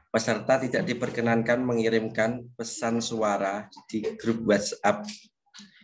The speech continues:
Peserta dihimbau memasuki room Zoom lima belas menit sebelum acara dimulai.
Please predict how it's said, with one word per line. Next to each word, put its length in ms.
Peserta 400
dihimbau 560
memasuki 480
room 320
Zoom 480
lima 320
belas 240
menit 240
sebelum 320
acara 480
dimulai. 640